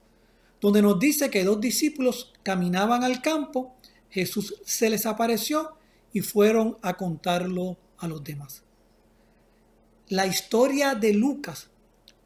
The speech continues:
amplía esta escena que nos da Marcos, y es una de las historias más bellas de la resurrección. Esta historia, de la manera en que la cuenta Lucas,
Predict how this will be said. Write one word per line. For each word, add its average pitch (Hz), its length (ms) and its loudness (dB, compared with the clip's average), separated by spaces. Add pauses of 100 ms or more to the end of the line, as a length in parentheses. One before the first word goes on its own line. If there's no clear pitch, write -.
(120)
amplía 233 840 2
esta 220 680 0
escena 233 680 2 (320)
que 202 100 -4
nos 170 220 -4
da 208 580 0 (120)
Marcos, 208 680 0 (1200)
y 233 140 2
es 277 160 2
una 311 160 2
de 285 100 2
las 226 140 2
historias 254 420 0
más 226 380 -2
bellas 220 500 0 (400)
de 185 140 -2
la 175 80 -2
resurrección. 160 800 -8 (880)
Esta 196 320 -2
historia, 247 640 0 (200)
de 190 140 -2
la 185 140 -2
manera 202 760 0
en 196 220 -4
que 196 160 -2
la 180 200 -4
cuenta 208 760 -2
Lucas, 226 480 -2